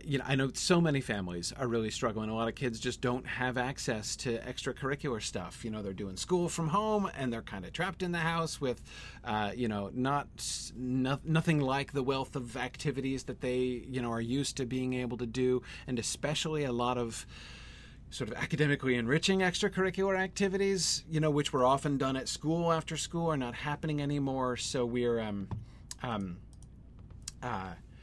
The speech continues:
uh, we're, we're, we're definitely, um, uh, uh, really happy to kinda step in and fill that gap here. So that's our, our, that's, that's the, the big announcement tonight,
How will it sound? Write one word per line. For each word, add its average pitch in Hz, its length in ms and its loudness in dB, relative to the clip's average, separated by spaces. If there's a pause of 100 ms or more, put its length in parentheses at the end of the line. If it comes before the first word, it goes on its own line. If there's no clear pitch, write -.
(220)
uh, 113 180 -2
we're, 120 360 6 (100)
we're, 117 380 2 (240)
we're 127 180 2
definitely, 113 640 0
um, 95 300 -4 (600)
uh, 98 340 -2 (960)
uh, 104 280 -4
really 143 420 2
happy 113 520 -4
to 101 300 -6 (100)
kinda 107 220 -6
step 107 260 -6
in 104 100 -6
and 104 160 -8
fill 101 180 -6
that 92 220 -10
gap 90 280 -10
here. - 180 -14
So 120 280 -4 (100)
that's 180 380 2
our, 156 340 6 (320)
our, 135 300 0 (580)
that's, - 260 -8
that's 139 240 -2
the, 120 240 -2
the - 80 -4
big 185 240 6
announcement 139 460 -2
tonight, 98 320 -8